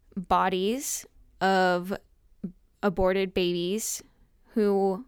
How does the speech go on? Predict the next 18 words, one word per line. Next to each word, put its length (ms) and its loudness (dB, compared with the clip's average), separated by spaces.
well, 180 2
possibly 580 0
just 240 -4
murdered 560 0
babies 580 -2
that 240 2
were 140 0
found 440 2
in 340 -4
Washington, 800 -4
D 160 -4
C. 480 -6
I 140 4
don't 140 4
even 260 -2
know. 540 0
So 380 6
it, 240 6